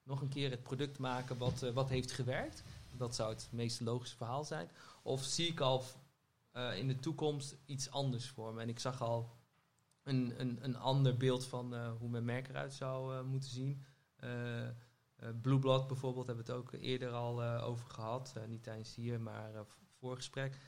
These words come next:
Eh, ja, dat was voor mij een van de mooiste merken in die tijd. Blue Blood had een, eh, een soort, eh, classier merk, iets duurder, was Avalon. Eh, eh, Erik Frenke, eh, was, eh,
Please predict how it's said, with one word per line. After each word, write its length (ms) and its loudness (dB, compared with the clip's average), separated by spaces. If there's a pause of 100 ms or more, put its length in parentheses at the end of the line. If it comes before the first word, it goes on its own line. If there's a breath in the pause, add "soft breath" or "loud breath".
(240 loud breath)
Eh, 320 0 (840)
ja, 160 8
dat 120 8
was 160 6
voor 100 0
mij 260 8
een 160 2
van 140 0
de 60 4
mooiste 400 0
merken 300 -6
in 80 -8
die 120 -14
tijd. 320 -2
Blue 160 0
Blood 200 4
had 200 0
een, 280 -4 (600)
eh, 120 -10 (180)
een 100 -4
soort, 420 -4
eh, 100 0 (120)
classier 480 2
merk, 240 0 (120)
iets 220 -6
duurder, 260 2
was 200 0
Avalon. 500 -2 (400 soft breath)
Eh, 400 -6
eh, 80 -6 (720 soft breath)
Erik 300 4
Frenke, 560 2 (160)
eh, 580 -2 (240)
was, 300 -2
eh, 80 -2